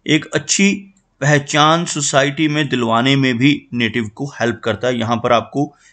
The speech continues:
कुछ इस तरह की सूर्य रेखा इनकी हथेली में नजर आएगी। अगर हम इनके मरकरी माउंट की बात करें तो भले ही यह माउंट हमें लो सेट होता हुआ नजर आ रहा है, लेकिन काफ़ी उठा हुआ,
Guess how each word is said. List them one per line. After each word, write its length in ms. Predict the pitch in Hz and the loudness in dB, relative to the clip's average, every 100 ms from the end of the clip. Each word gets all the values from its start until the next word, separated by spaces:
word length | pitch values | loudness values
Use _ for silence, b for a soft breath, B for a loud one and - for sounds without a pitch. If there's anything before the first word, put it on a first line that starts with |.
| b | b
कुछ 160 | 139 143 | -6 -4
इस 140 | 139 - | -4 -2
तरह 160 | 123 | -4
की 120 | 120 120 | -4 -6
सूर्य 280 | 117 113 | -2 0
रेखा 260 | 110 - 123 | -2 -2 -2
इनकी 240 | 117 110 | -2 -2
हथेली 380 | 113 113 107 123 | -4 -2 0 2
में 240 | 123 131 - b b b - | 4 2 0 b b b -2
नजर 380 | 113 110 120 | 0 2 4
आएगी। 400 | 110 104 98 104 107 b b b | 4 2 0 -4 -6 b b b
अगर 200 | - 139 | 0 2
हम 100 | 180 | 2
इनके 200 | 185 175 180 | 0 0 0
मरकरी 440 | 127 117 165 190 | 2 0 0 2
माउंट 260 | 185 190 190 | 2 0 0
की 120 | 190 | 2
बात 220 | 170 170 | 2 2
करें 240 | 170 175 185 | 0 -4 -2
तो 80 | 180 | -2
भले 240 | 131 151 | 2 2
ही 80 | 202 | 4
यह 220 | 196 208 | 4 4
माउंट 280 | 196 185 185 | 4 2 0
हमें 320 | 165 165 175 - _ _ _ - | 0 2 2 -2 _ _ _ -2
लो 340 | 117 127 151 170 | 2 4 4 2
सेट 340 | - 156 160 | 2 0 0
होता 300 | 131 123 143 | -6 -2 0
हुआ 240 | 139 143 139 | 2 2 0
नजर 300 | 123 117 113 | 0 -2 -2
आ 100 | 107 | -2
रहा 100 | 107 | -2
है, 60 | |
लेकिन 320 | 117 127 165 160 | -2 -2 -4 -2
काफ़ी 340 | 143 143 165 | -2 -2 -4
उठा 240 | 147 160 | -2 0
हुआ, 300 | 165 147 147 | 0 0 -4